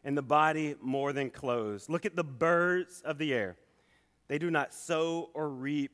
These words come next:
or store away in barns, and yet your heavenly Father feeds them. Are you not much more valuable than they are?" Right? He's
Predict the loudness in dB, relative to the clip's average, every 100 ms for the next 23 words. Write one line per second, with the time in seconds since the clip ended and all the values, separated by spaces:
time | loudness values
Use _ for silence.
0 | _ -10 -10 -8 0 2 2 2 0 0
1 | 0 0 2 0 -2 -6 -12 _ _ -6
2 | 0 0 0 -2 -4 -2 -2 -4 -2 2
3 | 2 0 -6 -6 -4 -4 -6 -8 -6 -6
4 | -10 _ _ _ _ _ -4 -4 -2 -2
5 | 2 2 2 0 -2 -4 -10 -8 -8 -6
6 | -4 -2 -2 -4 -6 -6 -8 -14 _ _
7 | -6 -4 0 -2 -2 -12 -20 _ _ _
8 | _ _ _ _ -8 -6 -6 _ -8 -6
9 | -6